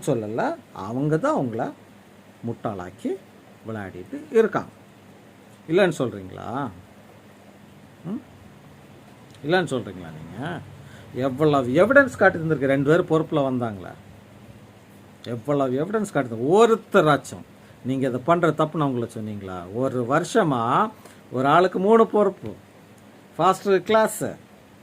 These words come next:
என்ன நடக்கு? யாராவது கேட்டிங்களா? அப்போ அந்த டீம்ல சூடு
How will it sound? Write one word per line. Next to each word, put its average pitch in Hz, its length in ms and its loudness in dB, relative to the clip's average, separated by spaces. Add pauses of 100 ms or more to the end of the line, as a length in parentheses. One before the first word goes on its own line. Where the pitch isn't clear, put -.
(960)
என்ன 190 240 -2
நடக்கு? 156 260 2
யாராவது 185 320 4
கேட்டிங்களா? 101 480 -6 (1500)
அப்போ 233 180 4 (800)
அந்த 151 120 2 (160)
டீம்ல 247 420 6 (220)
சூடு 247 300 6